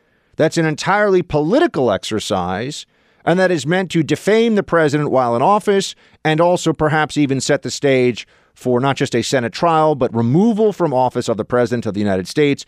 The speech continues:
thwarting the will of the American people as evidenced in the twenty sixteen election and showing us that the deep state really runs things. That's the precedent that would be set here.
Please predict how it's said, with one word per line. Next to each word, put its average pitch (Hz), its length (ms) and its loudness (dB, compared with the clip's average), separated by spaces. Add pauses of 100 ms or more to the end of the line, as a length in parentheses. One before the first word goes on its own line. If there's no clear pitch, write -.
(180)
thwarting 226 560 0
the 143 80 0
will 277 320 0
of 233 100 0
the 220 100 -6
American 185 440 -2
people 160 520 -2 (220)
as 214 260 2
evidenced 180 400 0
in 143 100 -2
the 143 100 0
twenty 139 340 -4
sixteen 127 440 -4
election 151 640 0 (300)
and 135 320 -2
showing 143 380 0
us 131 160 0
that 131 120 -2
the 127 60 -2
deep 110 280 -4
state 104 260 -2
really 90 220 -8
runs 82 320 -14
things. - 340 -20 (2000)
That's 180 260 -6
the - 80 -6
precedent 139 500 -4
that 90 100 -4
would 95 140 -8
be 92 100 -8
set 104 300 -4
here. - 240 -16